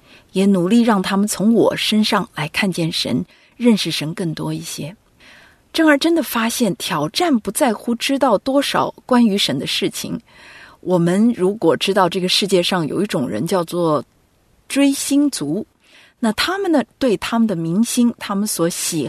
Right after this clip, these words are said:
爱的，他们心里面的这些偶像呢，知道的可多了，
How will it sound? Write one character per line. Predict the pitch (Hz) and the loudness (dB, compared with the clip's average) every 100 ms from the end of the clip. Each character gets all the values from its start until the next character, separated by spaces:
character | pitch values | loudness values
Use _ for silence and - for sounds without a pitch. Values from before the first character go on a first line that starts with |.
| - | -4
爱 | 240 214 170 | -2 -2 -2
的， | 147 151 - _ - | -4 -4 -10 _ -10
他 | - 214 | -4 0
们 | 196 170 175 | 0 0 -2
心 | - 233 240 | -4 0 2
里 | 175 | 2
面 | 175 | -2
的 | 175 | -2
这 | 175 | -4
些 | 185 208 | -4 -6
偶 | 160 143 | -6 -10
像 | - 240 202 | -4 -2 0
呢， | 175 185 _ _ _ | -2 -8 _ _ _
知 | - 240 247 | -2 0 0
道 | - 180 156 | -2 -4 -4
的 | 156 | -4
可 | - - 160 - | -4 -4 -4 -6
多 | - 139 156 | -6 -6 -4
了， | - | -6